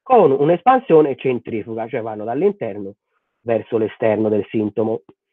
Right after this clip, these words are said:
Naturalmente le alterazioni cromatiche comportano arrossamenti o ingiallimenti irregolari dell'area fogliare, quindi la notate molto bene, non è più della sua tipica colorazione verde,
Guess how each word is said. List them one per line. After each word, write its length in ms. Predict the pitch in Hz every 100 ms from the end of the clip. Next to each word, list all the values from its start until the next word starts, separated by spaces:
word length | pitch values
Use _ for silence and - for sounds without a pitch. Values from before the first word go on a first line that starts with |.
| _ _ _ _
Naturalmente 540 | - 139 233 220 214 165
le 60 |
alterazioni 600 | 147 127 139 127 180 139
cromatiche 840 | 117 202 185 160 175 175 190 214 - _ _ _ _ _
comportano 800 | 151 156 147 135 123 143 160 180
arrossamenti 1040 | 127 127 127 - 127 120 117 113 170 214 -
o 140 | 147
ingiallimenti 680 | 135 127 143 196 160 123 123
irregolari 460 | 139 196 202 120 113
dell'area 340 | 113 107 104
fogliare, 520 | - 107 104 101 107 _ _ _ _ _
quindi 340 | 120 120 151 123
la 120 | 107
notate 420 | 117 117 127 -
molto 280 | 113 101 107
bene, 380 | 139 139 95 - _ _ _ _
non 160 | 98 101
è 80 |
più 160 | - 139
della 220 | 127 107
sua 120 | 113
tipica 400 | 101 127 117 107
colorazione 560 | 101 104 101 101 143 214
verde, 480 | 135 113 110 120